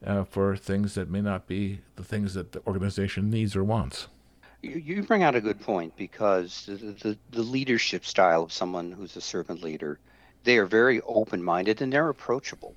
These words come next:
Speaker 2: They are the kind of person that you can feel comfortable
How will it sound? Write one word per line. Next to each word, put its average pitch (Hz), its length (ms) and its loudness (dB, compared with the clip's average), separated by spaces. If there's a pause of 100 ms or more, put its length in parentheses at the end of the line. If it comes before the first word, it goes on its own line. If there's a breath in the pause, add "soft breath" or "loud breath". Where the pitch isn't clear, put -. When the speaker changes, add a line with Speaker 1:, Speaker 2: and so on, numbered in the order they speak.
Speaker 2:
They 110 140 2
are 151 160 2
the 113 140 -6
kind 104 280 -2
of 101 120 -2
person 92 600 -6 (540 soft breath)
that 101 300 4
you 151 300 -4
can - 220 -2
feel 117 360 -2
comfortable 90 880 -2